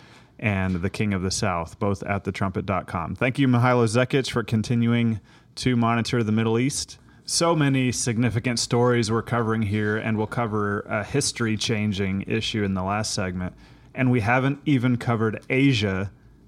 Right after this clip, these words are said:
at all yet, Jeremiah Jacques. Fill us in on This Week in Asia.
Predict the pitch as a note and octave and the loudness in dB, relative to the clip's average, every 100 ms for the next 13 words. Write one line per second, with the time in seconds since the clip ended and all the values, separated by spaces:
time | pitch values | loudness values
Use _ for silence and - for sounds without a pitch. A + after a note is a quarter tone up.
0 | - - - G#2 - B2+ A#2 G2+ G2+ G2 | -20 -18 -2 -2 2 2 2 2 0 -2
1 | F#2+ A2 G2+ G2 F#2+ F#2+ G2+ G2 - C3+ | -4 -4 -2 -2 -2 -2 -2 -4 -2 0
2 | C3+ B2 B2+ A2+ G#2+ A2 G2 G2 G#2+ - | 0 2 2 2 2 0 0 0 -2 -2
3 | A2 F#2+ F2 G2 G2 F2 - | -4 -4 -6 -4 -4 -6 -10